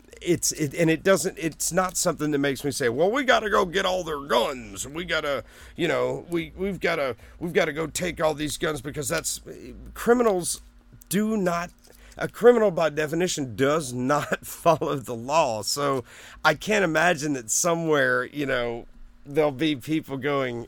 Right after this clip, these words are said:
and I know I did it again, damn it. I'll stop it eventually. "Bob, we're about to go murder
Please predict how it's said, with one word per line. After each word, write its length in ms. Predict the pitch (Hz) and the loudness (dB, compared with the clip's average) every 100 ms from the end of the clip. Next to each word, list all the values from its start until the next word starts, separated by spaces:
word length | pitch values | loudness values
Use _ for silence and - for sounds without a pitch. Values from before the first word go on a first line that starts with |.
| - | -6
and 240 | 123 123 | -2 0
I 60 | 131 | 2
know 200 | 135 131 | 2 2
I 60 | |
did 180 | 120 117 | 2 -2
it 80 | 110 | -6
again, 300 | 110 107 98 | -6 -6 -6
damn 220 | 92 92 | -8 -10
it. 100 | 101 - | -10 -12
I'll 180 | 101 104 | -8 -8
stop 440 | - - 113 104 | -8 -8 -6 -6
it 100 | 104 | -8
eventually. 500 | 98 104 98 101 104 107 - - - - - - - - - - - - - - _ - _ _ | -10 -10 -10 -10 -10 -12 -20 -20 -20 -20 -20 -20 -20 -20 -20 -20 -20 -20 -20 -20 _ -20 _ _
"Bob, 380 | 135 165 196 151 - _ _ _ _ - | 4 6 6 4 -6 _ _ _ _ -4
we're 180 | 131 | 2
about 260 | 180 180 170 | 4 4 4
to 80 | 156 | 2
go 340 | 170 175 156 120 - - - - | 2 2 0 -4 -14 -16 -12 0
murder 560 | 151 175 156 131 110 | 6 8 8 2 -2